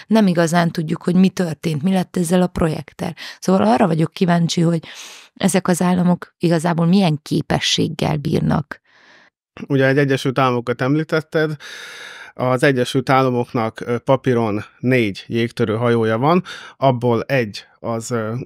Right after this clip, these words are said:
Speaker 2: kutatási célokat szolgál, és, ö, nem a parti őrséghez, ö, tartozik, ugyanis azt tudni kell, hogy az Egyesült Államokban a, ezek a jégtörő hajók, ezek a,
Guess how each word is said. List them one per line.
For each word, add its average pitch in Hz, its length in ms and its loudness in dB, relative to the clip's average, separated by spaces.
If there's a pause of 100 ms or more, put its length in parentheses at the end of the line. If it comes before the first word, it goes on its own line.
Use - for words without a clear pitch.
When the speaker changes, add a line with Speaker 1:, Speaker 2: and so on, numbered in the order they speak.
(100)
Speaker 2:
kutatási 113 760 0
célokat 110 560 -2
szolgál, 151 560 2
és, 113 420 -4
ö, 113 160 -2
nem 123 180 0
a 113 100 -2
parti 117 420 -2
őrséghez, 110 1120 -6
ö, 107 120 -2
tartozik, 151 600 0 (520)
ugyanis 127 380 0
azt 127 140 0
tudni 127 200 4
kell, 131 140 2
hogy 123 100 4
az 123 100 2
Egyesült 110 480 0
Államokban 123 680 4
a, 107 440 -6 (240)
ezek 120 320 -4
a 107 280 -2
jégtörő 120 560 0
hajók, 135 480 2 (760)
ezek 127 340 0
a, 113 280 2